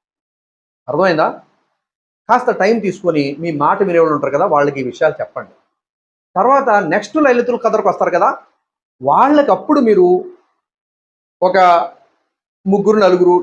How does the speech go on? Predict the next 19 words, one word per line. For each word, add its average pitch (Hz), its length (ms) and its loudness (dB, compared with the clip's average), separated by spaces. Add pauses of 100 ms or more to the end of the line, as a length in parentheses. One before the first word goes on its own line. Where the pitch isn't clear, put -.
(100)
లేదా 185 180 0
ఒక 175 160 0
ఐదుగురు, 165 340 2
ఆరుగురు, 160 400 0
లేదా 170 240 0 (280)
ఒక 170 120 0 (100)
పది 165 140 0
మంది 165 200 -2
అలా 156 120 2
కూర్చొని 156 420 -6
రౌండ్గా 170 400 0 (1800)
వాళ్ళకి 214 420 4 (580)
సూరా 233 180 2
ఫాతిహా, 190 480 0 (240)
"అల్హమ్దులిల్లాహి 165 680 -2
రబ్బిల్ 151 260 0
ఆలమీన్, 143 500 -2 (360)
అర్రహ్మానిర్ 151 560 -2
రహీం, 147 340 -2